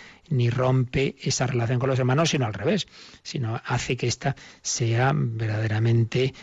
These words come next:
vivida en el amor, en el amor que, mm,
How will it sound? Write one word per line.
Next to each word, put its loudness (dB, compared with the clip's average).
vivida 2
en 4
el 2
amor, 2
en 0
el -4
amor -2
que, -4
mm, 0